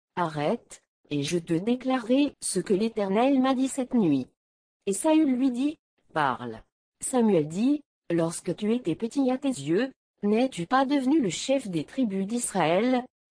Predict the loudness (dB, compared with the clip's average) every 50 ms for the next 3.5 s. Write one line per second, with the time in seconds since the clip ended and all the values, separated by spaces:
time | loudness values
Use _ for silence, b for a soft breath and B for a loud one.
0 | _ -4 -2 0 0 -2 -2 -2 -2 -2 0 2 2 2 2 2 2 0 0 -2
1 | -4 -4 -2 -2 0 0 0 0 -2 -2 -2 -2 -2 -2 0 0 0 0 -2 -6
2 | _ _ _ _ -4 -4 -2 -2 -2 -6 -8 -6 -6 -6 -8 -6 -2 -2 -2 -2
3 | 0 0 0 0 -2 -4 -6 -8 -8 -8